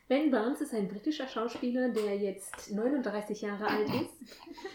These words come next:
und der quasi dafür bekannt ist, dass er immer in irgendwelchen fantastischen Welten unterwegs ist und in irgendwelchem, äh, Fantasy-Sci-Fi-Zeug mitspielt. Bekannt geworden ist er mit, ähm, dem Narnia-Film, I guess,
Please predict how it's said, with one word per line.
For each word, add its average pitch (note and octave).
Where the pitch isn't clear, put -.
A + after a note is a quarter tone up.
und C4
der C#4+
quasi D4
dafür C4+
bekannt B3+
ist, -
dass B3+
er A#3+
immer A#3+
in G#3+
irgendwelchen A#3+
fantastischen -
Welten G#3
unterwegs F#3+
ist B3
und A#3+
in A#3+
irgendwelchem, A#3+
äh, A3+
Fantasy-Sci-Fi-Zeug A#3+
mitspielt. B3+
Bekannt D4+
geworden C#4
ist A#3+
er A#3+
mit, G#3+
ähm, G3
dem G3+
Narnia-Film, C#4+
I B3
guess, C4+